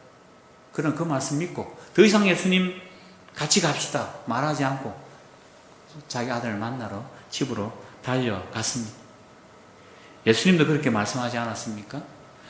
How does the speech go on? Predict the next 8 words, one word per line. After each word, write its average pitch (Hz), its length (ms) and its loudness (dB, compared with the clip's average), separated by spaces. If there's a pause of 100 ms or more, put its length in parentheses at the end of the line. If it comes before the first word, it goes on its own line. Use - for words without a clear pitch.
(140)
부활하시고 160 480 10
난 131 240 6
뒤 151 400 2 (220)
제자들이, 160 380 8
숨어있던 170 500 6
제자들에게 147 460 6
찾아왔을 139 800 6
때 156 520 4